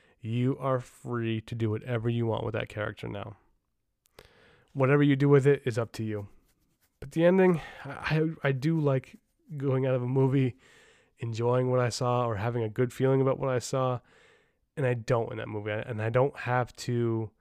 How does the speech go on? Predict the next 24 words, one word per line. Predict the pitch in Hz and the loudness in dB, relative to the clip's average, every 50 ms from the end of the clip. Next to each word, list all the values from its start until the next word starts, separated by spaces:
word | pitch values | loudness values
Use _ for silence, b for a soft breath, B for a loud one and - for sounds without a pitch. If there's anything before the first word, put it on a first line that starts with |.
| b b b b b b b _ | b b b b b b b _
search | - - - - 139 131 123 120 123 - - | -16 -12 -6 -4 -2 -2 -2 -2 -6 -10 -16
for | - - - 117 117 113 113 113 110 101 | -12 -8 -4 -2 0 0 0 0 -2 -4
sadness | - - - 135 123 113 113 113 113 110 107 - | -6 -6 -4 -2 -2 -2 -2 -2 -2 -2 -2 0
<laughs> | 135 | 0
in | 131 | 0
my | 123 123 123 | 2 4 4
own | 120 127 120 120 | 4 4 4 4
life | 117 117 120 123 120 113 127 | 4 4 4 4 4 2 2
or | 123 120 | 2 4
anything | 120 120 117 | 4 4 2
like | 117 113 110 | 2 0 0
that. | 120 123 117 120 | 2 2 2 2
I | 120 123 127 | 2 2 2
don't | 127 127 127 127 | 2 0 0 0
wanna | 127 117 117 113 | -2 -2 -2 -2
see | 104 - - - 113 | -4 -4 -4 -4 -4
it | 110 110 - | -4 -4 -4
there. | - 117 113 113 117 113 b b b b b b b b b b b b b _ _ _ _ _ _ _ _ _ _ _ _ _ _ _ _ _ _ _ - - | -4 -2 -2 -2 -4 -6 b b b b b b b b b b b b b _ _ _ _ _ _ _ _ _ _ _ _ _ _ _ _ _ _ _ -20 -6
To | - 147 | -2 4
me, | 147 147 147 143 139 117 - - - _ _ _ _ _ _ _ _ _ _ _ _ - - _ - | 6 8 8 8 6 4 -2 -10 -18 _ _ _ _ _ _ _ _ _ _ _ _ -12 -12 _ 2
I | 135 135 113 | 2 2 4
hated | 110 131 131 139 139 131 | 4 2 2 0 0 0
the | 135 135 | 2 2
ending, | 135 135 131 135 135 135 123 | 4 4 2 2 0 -2 -4